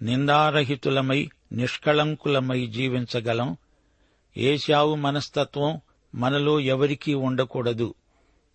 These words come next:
ప్రభువు బలలో పాలు పొందేవారు దయ్యపు బలలో ఎలా పాల్గొనగలరు?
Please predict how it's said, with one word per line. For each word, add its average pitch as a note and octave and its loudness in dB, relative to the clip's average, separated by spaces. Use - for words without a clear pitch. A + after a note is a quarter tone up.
ప్రభువు C#3+ 0
బలలో C#3+ 2
పాలు C#3 0
పొందేవారు C#3+ 2
దయ్యపు C#3+ 2
బలలో C#3 0
ఎలా C3+ 2
పాల్గొనగలరు? B2+ -2